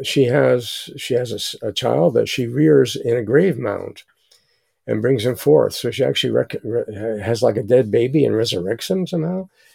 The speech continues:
And he's gigantic, and he's to go out and, and, uh, save his, uh, father or cousin. It's not, his, the relationship is, is left indeterminate. Save him from a,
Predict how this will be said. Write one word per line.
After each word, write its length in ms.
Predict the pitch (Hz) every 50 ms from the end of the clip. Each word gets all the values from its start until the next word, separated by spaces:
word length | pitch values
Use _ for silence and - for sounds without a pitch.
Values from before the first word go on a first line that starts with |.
| _ _ _ _ _ -
And 120 | 120 117
he's 160 | 143 151 143 -
gigantic, 680 | - 135 120 110 - 131 127 120 110 127 120 117 -
and 120 | 117 110 101
he's 320 | 104 120 123 107 104 123 -
to 100 | - 110
go 180 | 101 110 110
out 320 | - 110 - 53 - 107 104
and, 320 | 53 52 50 50 50 -
and, 440 | 55 53 52 52 52 - 50 - -
uh, 280 | - - 50 50 71 98 _ _ _ _ _ _ _ _
save 340 | - - - 127 123 113 110
his, 440 | 113 110 104 104 104 - - - -
uh, 360 | - 123 104 101 101 101 104 101 104 _ _ _ _ _ _ _ _ -
father 460 | - - 127 117 123 127 120 117 113 113
or 400 | 107 104 104 98 92 92 95 98 113 120 _ -
cousin. 360 | - 131 131 113 123 117 101
It's 180 | 104 - -
not, 180 | 113 113 113 110
his, 200 | 107 113 117 117 - -
the 480 | 113 113 113 117 117 110 117 113 113 - - _ _ - - - -
relationship 500 | - 113 131 135 131 127 110 135 135 107 120
is, 120 | 123 127 - -
is 280 | 123 120 117 113 113 117
left 240 | 123 127 120 -
indeterminate. 720 | 131 113 104 104 101 - - 170 160 131 113 104 104 110 - _ _ _ _ _ _ _ _ _ 139
Save 280 | 131 - 151 147 139 139
him 140 | 151 135 117
from 180 | 117 135 120 113
a, 100 | 113